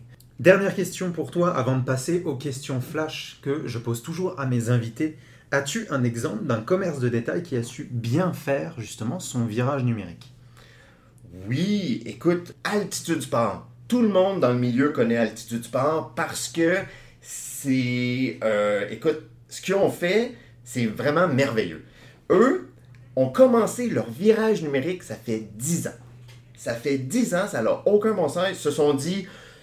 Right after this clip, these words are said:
Speaker 2: Nous, on constate qu'on peut rejoindre plus de gens en ligne qu'on peut rejoindre de gens en magasin. Donc, qu'est-ce qu'on va faire ? C'est qu'on va mettre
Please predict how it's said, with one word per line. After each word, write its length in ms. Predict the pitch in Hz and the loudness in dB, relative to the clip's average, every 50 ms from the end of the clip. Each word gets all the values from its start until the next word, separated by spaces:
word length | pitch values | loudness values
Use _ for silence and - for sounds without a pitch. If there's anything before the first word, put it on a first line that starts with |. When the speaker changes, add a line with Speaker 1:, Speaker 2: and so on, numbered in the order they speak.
| - - | -12 -6
Speaker 2:
Nous, 240 | 127 131 165 214 262 311 | -2 2 4 4 6 6
on 120 | 233 151 | 6 6
constate 380 | - 165 156 - - 190 208 - | 6 4 2 4 2 0 2 0
qu'on 100 | 139 123 | 0 2
peut 100 | 135 139 | 4 6
rejoindre 460 | 139 139 135 135 165 175 160 131 - | 6 6 4 4 2 0 -2 -2 -4
plus 400 | - 208 220 262 277 269 214 165 | -4 0 0 2 2 2 2 4
de 160 | 160 165 160 | 6 6 6
gens 260 | 151 170 185 190 170 | 6 4 2 2 2
en 40 | 143 | 2
ligne 360 | 131 135 156 170 190 185 185 | 2 2 0 0 -2 -6 -6
qu'on 160 | 175 - 127 | -6 -4 -4
peut 120 | 113 - 127 | -4 -2 0
rejoindre 320 | 113 123 113 120 131 131 | 0 0 0 0 0 2
de 100 | 117 113 | 2 2
gens 160 | 107 127 131 | 2 2 0
en 40 | 127 | 0
magasin. 500 | 117 110 107 107 104 98 98 127 165 214 - - - - - - - - | 0 0 0 0 -2 -2 -2 -4 -6 -6 -8 -8 -12 -18 -20 -16 -2 2
Donc, 280 | 233 139 151 151 - | 4 4 4 4 2
qu'est-ce 180 | - 247 247 240 | 0 -2 -2 2
qu'on 160 | - 240 214 | 2 2 4
va 100 | 175 175 | 4 2
faire ? 280 | 170 - 208 226 233 220 | 2 0 0 0 0 -2
C'est 100 | - 160 | -4 -4
qu'on 140 | - 151 139 | -4 -2 0
va 100 | 135 151 | 0 0
mettre 220 | 160 180 180 - | 0 -2 -2 -4